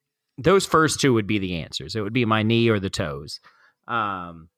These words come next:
but this one's kinda weird. Like, I don't know if I just don't eat enough potassium in my diet, but I tend to get a lot of leg cramps.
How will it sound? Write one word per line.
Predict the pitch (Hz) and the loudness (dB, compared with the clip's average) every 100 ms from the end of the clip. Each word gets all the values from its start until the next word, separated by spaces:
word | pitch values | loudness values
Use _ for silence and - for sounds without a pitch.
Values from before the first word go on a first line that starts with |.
| _ _ _ _ _ _ _ _ _ - _ 110 92 | _ _ _ _ _ _ _ _ _ -20 _ -20 -6
but | 139 135 117 - - 117 151 | 0 0 0 -8 -20 -14 -8
this | 170 220 | -6 -4
one's | 190 | -4
kinda | - 180 123 | -4 -4 -2
weird. | 95 117 120 104 | -4 -4 -4 -4
Like, | 95 - _ _ _ - | -8 -12 _ _ _ -10
I | |
don't | 202 | -6
know | 226 | -4
if | 143 | -2
I | 104 | -4
just | 110 - | -6 -8
don't | 117 - | -8 -6
eat | 113 | -6
enough | 123 113 - _ - | -4 -4 -6 _ -12
potassium | - - 98 110 - 143 143 147 - | -10 -4 -2 -2 -4 -4 -2 -6 -8
in | 143 | -6
my | 147 | -4
diet, | 139 143 147 147 - | -4 -4 -4 -8 -8
but | 110 | -10
I | - 110 | -8 -10
tend | - 175 147 | -6 -4 -4
to | 113 - _ | -6 -10 _
get | - 127 | -8 -4
a | 123 | 0
lot | 127 | 0
of | 107 | 0
leg | 92 104 131 131 | -6 -6 -6 -6
cramps. | 147 147 160 156 - | -6 -4 -6 -8 -14